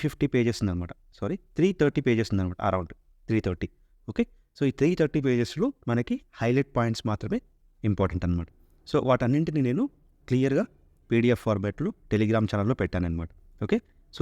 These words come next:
మీరు ఇప్పటివరకు Telegram ఛానల్లో జాయిన్ అవ్వకపోతే Telegram ఛానల్లో జాయిన్ అవ్వండి, డిస్క్రిప్షన్లో లింక్ ఉందన్నమాట. So ఆ లింక్ మీద మీకు క్లిక్ చేసి Telegram ఛానల్లో చ-, జాయిన్ అవ్వడం ద్వారా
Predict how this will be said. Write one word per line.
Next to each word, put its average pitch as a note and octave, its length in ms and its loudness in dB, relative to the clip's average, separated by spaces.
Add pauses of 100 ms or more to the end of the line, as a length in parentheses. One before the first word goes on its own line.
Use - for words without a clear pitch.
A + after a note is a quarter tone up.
మీరు A2+ 140 2
ఇప్పటివరకు A2 380 -2
Telegram G#2 360 2
ఛానల్లో G2 300 0
జాయిన్ F#2+ 200 0
అవ్వకపోతే - 360 -4 (840)
Telegram G#2+ 380 2
ఛానల్లో A2 360 0 (1400)
జాయిన్ A2+ 240 4
అవ్వండి, A2+ 220 0 (220)
డిస్క్రిప్షన్లో A2+ 560 0
లింక్ G#2 240 0
ఉందన్నమాట. F#2 380 -2 (460)
So - 120 -4
ఆ G#2+ 120 4
లింక్ G#2+ 260 0
మీద A2 180 2
మీకు G#2+ 180 -6 (100)
క్లిక్ G2 240 -4
చేసి G#2 220 -2 (420)
Telegram A2+ 360 2
ఛానల్లో A2 320 0
చ-, G#2+ 120 -6 (100)
జాయిన్ G2+ 180 4
అవ్వడం G2 220 0
ద్వారా B2 140 -6